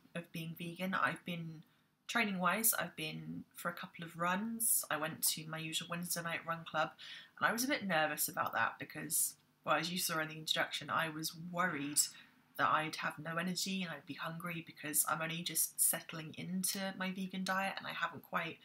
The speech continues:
found the right, you know, what's the right amount of food, what's the right mix of different protein sources, what does my body want?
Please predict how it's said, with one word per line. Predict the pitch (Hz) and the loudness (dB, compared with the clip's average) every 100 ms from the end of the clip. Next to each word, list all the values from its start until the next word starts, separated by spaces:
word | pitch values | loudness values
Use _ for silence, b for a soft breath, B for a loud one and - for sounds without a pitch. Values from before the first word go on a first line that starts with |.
| B B B | B B B
found | - 165 165 | 0 0 0
the | 170 | -4
right, | 165 160 139 - _ _ | 0 0 0 -8 _ _
you | 165 | -8
know, | 156 151 147 _ _ - | -6 -6 -8 _ _ -10
what's | - - | 0 0
the | 165 | 2
right | 165 165 - | 0 0 -2
amount | 160 160 151 | 0 0 -2
of | |
food, | - 185 175 165 | -6 -2 -2 -2
what's | 151 - | -6 -8
the | 156 | -4
right | 165 160 - | 0 -2 -4
mix | 170 - - - | -10 -8 -4 -4
of | 165 - | -4 -6
different | - - - | -8 -8 0
protein | 285 262 262 254 | 2 2 0 -2
sources, | 254 240 240 233 214 | -2 0 0 -2 -6
what | - | -8
does | - 151 | -8 -8
my | 160 - | -10 -6
body | 240 233 220 | 0 0 0
want? | 214 220 202 - | 0 0 0 -4